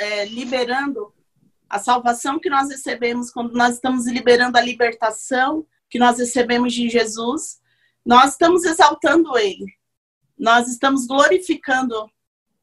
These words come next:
É, a, a igreja, ela foi chamada pra, pra dar glória ao que Jesus fez, né? É, a glorificar as coisas ali que ele criou. A, a, o próprio salmista diz, né, que a terra está cheia da glória de Deus.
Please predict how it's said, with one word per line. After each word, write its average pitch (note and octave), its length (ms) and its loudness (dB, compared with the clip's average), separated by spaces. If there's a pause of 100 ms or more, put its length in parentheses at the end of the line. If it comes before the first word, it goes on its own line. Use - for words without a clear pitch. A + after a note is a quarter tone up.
(400)
É, G3+ 160 0
a, A3+ 320 4 (100)
a A#3+ 100 2
igreja, B3+ 560 -4
ela B3 220 -2
foi C#4 160 -10
chamada B3 680 -4
pra, A#3 600 -4
pra A#3+ 160 -6
dar C4 280 0
glória A3+ 680 -2 (640)
ao G#3 180 -6
que B3 140 -6
Jesus A#3 460 -6
fez, G3+ 360 0
né? B3 300 0 (500)
É, F3 180 -4
a G#3+ 100 2
glorificar B3+ 880 2
as A#3+ 160 -4
coisas A#3 680 -4 (320)
ali A3 280 2
que B3 200 -4
ele C4 240 4
criou. G3 540 -6 (1040)
A, G3 580 2
a, - 100 -6
o G#3 60 -12
próprio B3+ 340 -2
salmista C#4 680 -2
diz, A#3 320 -10
né, B3 220 0
que C#4 160 -8
a A#3+ 80 2
terra A#3+ 220 -2
está B3+ 300 -6
cheia C4+ 500 -6
da A#3+ 120 0
glória A#3 380 2
de G#3+ 160 -14
Deus. F#3+ 300 -6